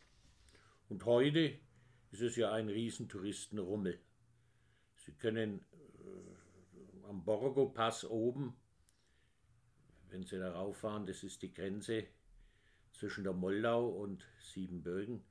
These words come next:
da ist heute noch ein, die Ruinen von seiner Burg,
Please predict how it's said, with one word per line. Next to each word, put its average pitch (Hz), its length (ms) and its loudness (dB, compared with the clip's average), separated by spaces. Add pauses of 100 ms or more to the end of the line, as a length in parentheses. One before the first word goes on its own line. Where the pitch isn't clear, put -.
(760)
da - 60 -12
ist 95 200 -8
heute 107 240 2
noch - 340 -4
ein, 95 440 -4 (380)
die 95 60 -8
Ruinen 113 540 0
von 107 240 -6
seiner 101 340 -6
Burg, 139 420 2